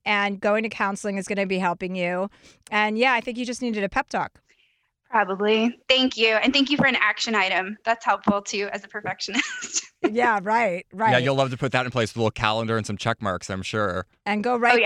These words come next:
Speaker 1: that, go write that message, "No shame in my game," on your fridge.
Speaker 2: I'm going to. I'm gonna request a really bad tattoo of it also now. <laughs>
Speaker 3: Oh, great. We'll
Speaker 1: Perfect.
Speaker 3: match. Thank you so much, Kit. Keep us posted. Let us know how it's going.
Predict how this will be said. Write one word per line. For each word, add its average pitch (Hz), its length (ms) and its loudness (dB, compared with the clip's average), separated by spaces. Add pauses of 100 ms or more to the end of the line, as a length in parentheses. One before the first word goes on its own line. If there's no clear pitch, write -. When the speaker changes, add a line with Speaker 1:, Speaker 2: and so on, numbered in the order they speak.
(160)
Speaker 1:
that, - 100 -12
go 240 140 -2
write 269 180 -2
that 247 160 0
message, 220 420 -2
"No 214 120 -2
shame 214 280 -2
in 208 60 -2
my 202 140 0
game," 196 260 0
on 185 120 -2
your 180 100 -4
fridge. 170 500 -4 (600)
Speaker 2:
I'm 226 80 6
going 220 320 4
to. 151 280 2
I'm 214 120 4
gonna 220 120 4
request 208 460 0
a 208 80 -2
really 208 340 0
bad 180 360 0
tattoo 175 400 -8
of - 120 -8
it 104 180 -8 (100)
also - 360 -6
now. 117 140 2 (220)
<laughs> - 200 -12
Speaker 3:
Oh, 113 80 -2
great. 113 40 -2 (200)
We'll - 20 -
Speaker 1:
Perfect. 110 180 2
Speaker 3:
match. 98 380 0 (420)
Thank 135 200 0
you 156 60 -4
so 156 100 -2
much, 139 200 0
Kit. 123 160 -2
Keep 143 180 -2
us 180 80 -2
posted. 135 560 0
Let 113 160 2
us 120 160 -4
know 113 200 0
how 110 120 0
it's 107 160 -6
going. 92 380 -4